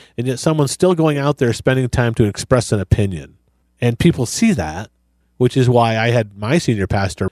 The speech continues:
kind of get after me a couple years ago and saying, You kinda just causing trouble on Facebook. You're just dropping a grenade in the room, and then you're running away and watching the reaction, which, of course, the internet term for that is a troll,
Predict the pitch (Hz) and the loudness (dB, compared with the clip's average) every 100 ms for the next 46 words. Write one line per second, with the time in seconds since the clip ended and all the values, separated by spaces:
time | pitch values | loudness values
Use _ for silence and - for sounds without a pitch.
0 | _ - 123 113 120 117 113 - 104 156 | _ 0 2 2 4 4 2 0 0 2
1 | 190 123 - 107 104 98 98 98 95 95 | 2 2 2 0 2 0 0 -2 -4 -2
2 | - 98 92 90 104 120 226 180 143 _ | -2 -4 -4 -12 -4 0 2 0 -4 _
3 | _ - 156 190 143 117 - 135 113 95 | _ -10 -4 -2 0 -2 0 2 2 0
4 | - 113 95 80 78 - 104 95 - 73 | -2 0 0 -4 -8 -2 0 0 -4 -8
5 | 57 - _ _ _ _ - 120 147 151 | -10 -20 _ _ _ _ -2 0 2 0
6 | - 120 117 - 95 95 110 120 101 92 | 2 2 2 2 -2 0 0 2 0 0
7 | 95 92 92 95 98 98 87 92 98 92 | -2 -2 -2 0 0 0 -2 0 0 0
8 | 95 95 85 85 92 110 110 - - - | 0 -2 -4 -4 0 0 0 -4 -10 -10
9 | - _ - 90 - - - _ _ - | -18 _ -6 -6 -6 -12 -20 _ _ -16
10 | 87 - 87 - 85 87 80 90 85 80 | -10 -4 -2 -2 -4 -4 -6 -6 -4 -6
11 | 80 78 - 117 90 113 | -6 -8 2 2 2 -2